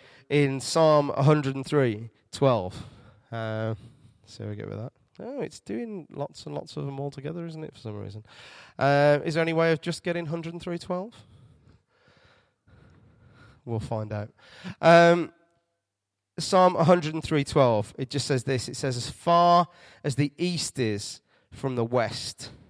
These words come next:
so far has he removed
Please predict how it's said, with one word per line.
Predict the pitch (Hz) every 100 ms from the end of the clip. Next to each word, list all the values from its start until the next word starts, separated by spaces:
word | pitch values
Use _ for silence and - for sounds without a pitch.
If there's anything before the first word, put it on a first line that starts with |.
| _ _ _ _ _
so | - - 127
far | 120 - 156 147 139 120
has | 98 113 -
he | - 147 147
removed | 127 123 127 120 104 101 -